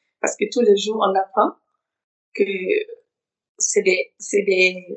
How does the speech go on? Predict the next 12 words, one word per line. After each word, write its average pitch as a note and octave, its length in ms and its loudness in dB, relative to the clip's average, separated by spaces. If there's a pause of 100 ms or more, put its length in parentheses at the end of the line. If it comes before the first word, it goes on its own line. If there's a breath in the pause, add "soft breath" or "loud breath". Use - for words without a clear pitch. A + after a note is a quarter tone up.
(520)
c'est - 100 -10
des G#3+ 140 4
petites A#3 280 0
victoires C4+ 480 0
en G3 60 -2
fait G#3 220 -2
qu'on G3 180 -2
a. B3 160 -2 (160)
On, F#3+ 80 -2 (400)
on, F#3 380 0 (1800)
on, G#3 240 0
on, A#3+ 440 0